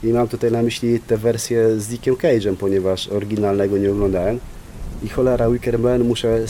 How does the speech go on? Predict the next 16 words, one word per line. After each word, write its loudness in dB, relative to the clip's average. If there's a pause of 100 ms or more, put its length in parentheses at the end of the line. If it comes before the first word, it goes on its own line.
(220)
szczerze 0
przyznać, 0
że 4 (260)
był, 0 (440)
e, 0
dużo 0
lepszym, 0
wielekroć 0
lepszym 0
filmem -2
od -4
tego. -6 (440)
Bo -2
mimo 4
iż 0
był, 0